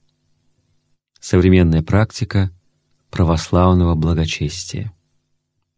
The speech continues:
Быт в жизни христианина. Эпиграф. «Проведи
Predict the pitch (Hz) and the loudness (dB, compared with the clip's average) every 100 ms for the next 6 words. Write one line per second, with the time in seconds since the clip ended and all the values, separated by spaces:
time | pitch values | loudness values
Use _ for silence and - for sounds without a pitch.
0 | _ _ _ _ _ _ _ _ _ _ | _ _ _ _ _ _ _ _ _ _
1 | _ _ - 90 87 117 117 - - _ | _ _ -4 0 4 4 2 -10 -20 _
2 | _ 90 82 92 98 92 87 87 78 - | _ -4 0 2 2 2 0 -2 -4 -2
3 | 80 78 78 71 67 - _ _ _ _ | 0 2 0 -2 -8 -14 _ _ _ _
4 | _ _ _ _ _ _ _ _ _ _ | _ _ _ _ _ _ _ _ _ _
5 | _ _ _ _ - 110 - 80 76 80 | _ _ _ _ -4 -2 0 0 -2 -6
6 | - - _ _ _ _ _ _ _ _ | -10 -20 _ _ _ _ _ _ _ _
7 | _ _ _ _ _ - 92 85 90 113 | _ _ _ _ _ 0 2 4 4 4
8 | 135 139 | 4 2